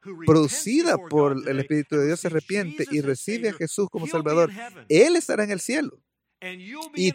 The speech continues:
Speaker 2: tú
Speaker 1: hell.
Speaker 2: estarás en el infierno.
Speaker 1: That man will find
Speaker 2: Ese
Speaker 1: that message.
Speaker 2: hombre encontrará ese mensaje
Speaker 1: Scandalous.
Speaker 2: escandaloso.
Speaker 1: But can I tell you something?
Speaker 2: Pero puedo decirles algo.
Speaker 1: It's not just the natural
Speaker 2: N-,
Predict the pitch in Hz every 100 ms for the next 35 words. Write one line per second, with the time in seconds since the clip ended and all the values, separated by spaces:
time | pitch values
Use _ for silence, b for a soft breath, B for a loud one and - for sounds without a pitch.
0 | 214 208 262 339 330 185 160 156 131 113
1 | - 107 95 87 87 _ _ _ _ _
2 | _ _ _ _ _ 135 170 156 135 135
3 | 131 - 139 175 - 196 127 110 190 165
4 | 110 98 107 - _ - 127 120 110 101
5 | 107 - 117 104 - 123 113 104 110 98
6 | _ _ _ - - - - - 104 98
7 | 92 82 78 92 107 - - _ _ _
8 | _ _ _ _ _ _ _ _ _ _
9 | _ _ _ _ _ _ _ _ _ 131
10 | 147 170 202 175 - 107 _ - 110 101
11 | 127 156 180 196 185 214 190 - _ _
12 | _ _ - 139 185 202 151 104 143 151
13 | 147 123 110 113 143 143 135 120 120